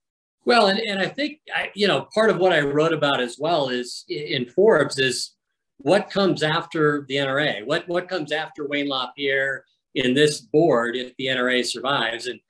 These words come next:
I mean, it's, it's difficult for me to imagine a scenario where the N R A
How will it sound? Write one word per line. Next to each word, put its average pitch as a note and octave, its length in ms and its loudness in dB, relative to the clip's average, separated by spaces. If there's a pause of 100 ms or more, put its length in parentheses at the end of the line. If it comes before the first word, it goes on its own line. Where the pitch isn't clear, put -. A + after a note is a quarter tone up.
(500)
I F3 40 0
mean, F3 160 4
it's, F3 160 0
it's - 260 0
difficult A3+ 520 2
for F#3 100 0
me F#3 140 4
to E3 120 2
imagine D3+ 400 -2
a - 40 -6
scenario C#3 680 -2
where C3 180 -6
the C3 280 -4
N C#3+ 80 -6
R C3+ 180 -4
A B2+ 260 -4